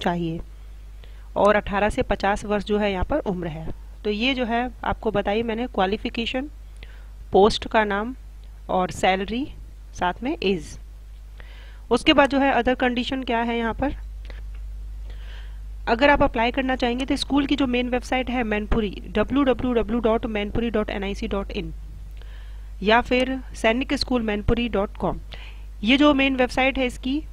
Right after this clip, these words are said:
तो इस पर आना होगा और यहीं पर आप लोगों को application format मिलेगा। Demand draft जो है बनवाना है general और ओबीसी candidate को पाँच सौ रुपीज़ का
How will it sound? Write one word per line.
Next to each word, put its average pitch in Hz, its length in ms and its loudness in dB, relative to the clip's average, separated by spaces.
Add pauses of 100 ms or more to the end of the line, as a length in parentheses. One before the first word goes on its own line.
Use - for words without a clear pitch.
तो 233 60 0
इस - 140 0
पर 269 180 2
आना 233 280 2
होगा 247 340 4 (140)
और 208 260 6
यहीं 220 220 4
पर 254 140 4
आप 226 200 2
लोगों 233 180 4
को 254 120 2
application 226 560 -2
format 220 380 2 (280)
मिलेगा। 165 380 0 (1300)
Demand 247 320 6
draft 277 280 4
जो 269 100 6
है 247 120 4
बनवाना 214 380 4
है 254 400 0
general 226 400 4
और 240 180 6
ओबीसी 226 440 4
candidate 220 420 2
को 285 120 4
पाँच 202 340 0
सौ 233 80 6
रुपीज़ 233 300 0
का 277 200 0